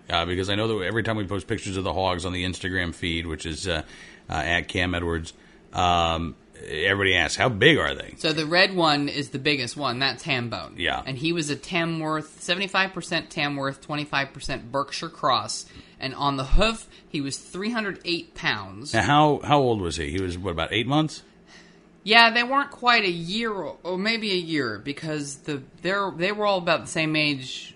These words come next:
Speaker 2: when Abigail had her babies. They're, he was, he and Dickie were about the same age as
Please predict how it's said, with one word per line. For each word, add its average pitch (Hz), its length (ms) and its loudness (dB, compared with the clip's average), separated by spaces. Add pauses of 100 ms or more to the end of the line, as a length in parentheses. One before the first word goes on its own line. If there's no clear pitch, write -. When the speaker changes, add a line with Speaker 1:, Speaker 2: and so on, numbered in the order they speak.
(100)
Speaker 2:
when 139 360 -4
Abigail 143 420 0
had 139 200 -2
her 127 100 -4
babies. 117 460 -4
They're, 156 240 -2 (120)
he 151 200 -4
was, 156 200 -4 (140)
he 175 220 -2
and 135 280 -4
Dickie 151 240 -4
were 117 160 -4
about 135 300 0
the 127 60 -12
same 127 280 -6
age 117 240 -4
as 110 440 -8